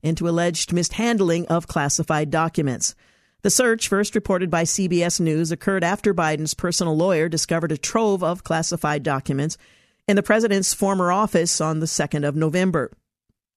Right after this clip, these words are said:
"We've been transparent in the last couple of days." Well, maybe that's the, uh, uh, the asterisk. "In, in the last couple of days, we've been transparent.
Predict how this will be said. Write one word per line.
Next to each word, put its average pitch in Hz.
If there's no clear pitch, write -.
"We've 190
been 190
transparent 214
in 175
the 180
last 175
couple 180
of 156
days." 170
Well, 143
maybe 170
that's 170
the, 156
uh, 143
uh, 151
the 160
asterisk. 175
"In, 170
in 220
the 180
last 160
couple 151
of 135
days, 196
we've 143
been 143
transparent. 127